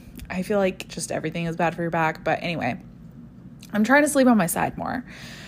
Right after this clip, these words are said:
So I got a body pillow for myself and slept with it for the last two nights, and wow. I don't, <laughs> I don't know if I was just tired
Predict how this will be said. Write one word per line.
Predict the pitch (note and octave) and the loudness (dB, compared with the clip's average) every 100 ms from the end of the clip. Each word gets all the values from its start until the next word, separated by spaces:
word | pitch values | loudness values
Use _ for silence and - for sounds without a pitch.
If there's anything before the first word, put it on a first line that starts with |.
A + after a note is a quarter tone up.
| - - | -14 -4
So | - G3+ F3+ E3 - | 4 8 8 8 4
I | E3+ | 4
got | F3 F3 - - | 4 4 2 0
a | |
body | G3 A3 B3+ | 2 4 6
pillow | A#3+ F#3+ | 6 6
for | F3+ F3 | 4 2
myself | E3+ E3+ D#3 D#3+ F3 - - - - - - - G3 | 0 0 2 2 0 -4 -18 -20 -20 -20 -20 -4 4
and | F#3+ F#3 F3+ F3+ F3+ F3+ F3+ F3+ F3+ F3 - - - - - - | 6 6 6 4 4 2 2 2 2 0 -2 -8 -16 -20 -20 -10
slept | - F#3+ F#3 | -2 0 2
with | A3+ | 2
it | G#3 | 2
for | G3+ | 2
the | F3 | 4
last | F3 - | 4 2
two | F#3 | 0
nights, | F#3 F3+ - | 2 0 -2
and | F3 E3+ E3 D#3+ - - - | -2 -2 -2 -4 -8 -16 -8
wow. | F3 E3 E3+ - - - - - - - - - - - - - - - - | -2 2 4 4 0 -4 -8 -20 -20 -20 -20 -20 -20 -20 -20 -20 -20 -20 -4
I | - F#3 | 4 6
don't, | C4+ D4+ D4+ | 6 6 4
<laughs> | - - - - - - - - | 4 0 0 -14 -14 -12 -2 2
I | D4 | 4
don't | D#4 | 6
know | F4+ A#4+ | 8 8
if | G#4+ | 8
I | F#4 | 6
was | D4 | 4
just | D4 - | 0 0
tired | F#3+ G3 A#3 C#4+ D4+ D4 - | 2 6 6 6 4 0 -4